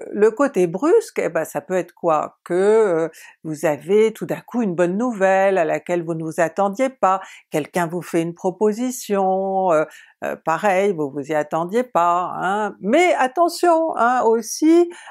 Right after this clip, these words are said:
euh, comme vous êtes un petit peu, euh, comment dire, euh,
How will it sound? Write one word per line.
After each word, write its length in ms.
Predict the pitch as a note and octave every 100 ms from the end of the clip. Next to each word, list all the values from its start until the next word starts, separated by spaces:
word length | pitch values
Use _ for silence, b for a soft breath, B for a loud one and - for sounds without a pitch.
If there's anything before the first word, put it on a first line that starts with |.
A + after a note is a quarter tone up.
| -
euh, 640 | G#3 G#3 G3+ G3 G3+ G3
comme 220 | G3 D4 D#4
vous 120 | C#4
êtes 180 | C4+ A3
un 140 | G3+
petit 380 | G3 - G#3+ -
peu, 580 | A#3 A3+ A3 G#3 E3+ D#3
euh, 40 | D#3
comment 340 | E3 D#3 D#3
dire, 380 | D#3+ E3 E3+ E3+
euh, 180 | C#3 C3+